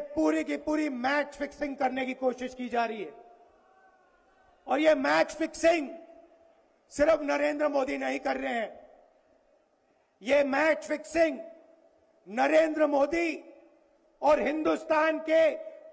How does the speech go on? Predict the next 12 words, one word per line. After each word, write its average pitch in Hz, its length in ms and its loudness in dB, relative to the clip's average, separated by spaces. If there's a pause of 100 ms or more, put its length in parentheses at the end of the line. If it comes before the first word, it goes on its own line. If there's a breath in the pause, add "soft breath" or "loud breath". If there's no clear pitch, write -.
तीन 320 280 -2
चार 311 380 0
सबसे 302 440 0
बड़े 311 260 2
अरबपति 302 640 0
मिलकर 311 560 0 (520)
कर 277 160 2
रहे 262 240 -2
हैं। 202 320 -6 (1600)
ये 330 180 4
सच्चाई 302 480 2
है। 262 160 0